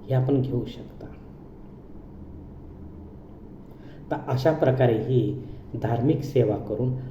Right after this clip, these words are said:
आपण, अ, देवतेचं पूर्णपणे दर्शन घेऊन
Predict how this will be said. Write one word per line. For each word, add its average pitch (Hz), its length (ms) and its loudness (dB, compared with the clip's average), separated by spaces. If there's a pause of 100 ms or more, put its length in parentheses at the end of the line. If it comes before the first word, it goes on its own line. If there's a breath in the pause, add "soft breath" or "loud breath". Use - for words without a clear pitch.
(120)
आपण, 107 380 2
अ, 98 120 -2 (1300)
देवतेचं 131 520 10
पूर्णपणे 123 580 8
दर्शन 101 480 0
घेऊन 110 260 -2